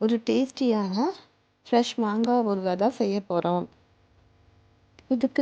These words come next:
நாம எந்த மாங்காய் வேணாலும் யூஸ் பண்ணிக்கலாம். கடையில வாங்குறதுன்னா கிளிமூக்கு மாங்காய் வாங்கிக்கோங்க. நான் வீட்டிலேயே எனக்கு கோமாங்காய் இருக்கிறதுனால அதுதான் எடுத்து யூஸ்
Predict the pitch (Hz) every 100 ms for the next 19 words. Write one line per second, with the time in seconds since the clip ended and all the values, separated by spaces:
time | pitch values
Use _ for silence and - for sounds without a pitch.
0 | 269 220 208 247 - _ _ _ 226 247
1 | 294 269 226 226 220 208 208 220 214 180
2 | - 180 170 165 185 349 - _ _ -
3 | _ - - - _ _ _ _ 247 247
4 | 269 277 226 220 214 214 277 - 233 240
5 | 240 240 208 190 196 294 330 - _ _
6 | 208 185 170 - 170 180 320 427 - -
7 | _ 233 233 254 277 262 247 240 320 269
8 | 220 - 277 294 240 226 233 220 220 196
9 | - 190 180 175 190 415 - - - -
10 | - - - - - 214 220 226 247 202
11 | - - 202